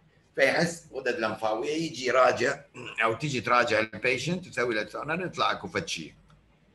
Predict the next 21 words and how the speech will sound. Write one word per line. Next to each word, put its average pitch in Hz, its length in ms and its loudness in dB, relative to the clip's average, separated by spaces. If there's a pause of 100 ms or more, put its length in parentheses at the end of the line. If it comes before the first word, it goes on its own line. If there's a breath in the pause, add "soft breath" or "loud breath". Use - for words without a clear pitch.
(260)
بينما 170 400 8
إذا 165 140 8
صار 190 240 8
بغير 185 260 6
مكان 156 500 6
ما 151 220 0
نلقى، 127 560 4
لأنه 123 240 2
راح 113 140 4
يطلع 120 320 2
وين؟ 131 320 0
يصعد 110 360 -2
للبري 117 540 -2
أيورتيك 113 420 -2
ليمف 90 200 -8
نود. 73 160 -6 (2000)
زين؟ 185 360 -2 (1600 loud breath)
زين. 123 300 2 (1500)
هسه 175 760 6 (1800)
أريد 160 180 0
أعطيكم 147 520 -2